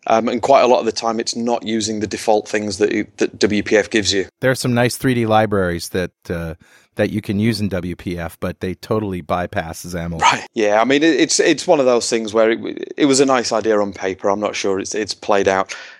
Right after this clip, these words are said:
Speaker 1: I mean, the general W P F performance thing works fairly nicely most of the time, but th-, there's always that feeling, I think, of,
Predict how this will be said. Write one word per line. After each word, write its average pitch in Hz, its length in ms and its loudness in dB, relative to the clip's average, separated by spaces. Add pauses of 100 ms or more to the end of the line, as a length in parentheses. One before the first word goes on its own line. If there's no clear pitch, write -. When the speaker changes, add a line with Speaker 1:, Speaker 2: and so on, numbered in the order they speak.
Speaker 1:
I 139 40 0
mean, 139 120 4
the 143 60 4
general 156 340 6
W 120 260 2
P 117 140 0
F 110 100 0
performance 110 480 0
thing 104 420 -2
works 120 440 4
fairly 117 320 4
nicely 120 380 -2
most 123 280 2
of 131 120 2
the - 40 -10
time, 131 220 2
but - 180 0 (280)
th-, 120 180 6
there's 120 160 4
always 117 360 6
that 110 160 2
feeling, 110 380 2
I 104 40 -4
think, 104 260 -6
of, 104 160 -4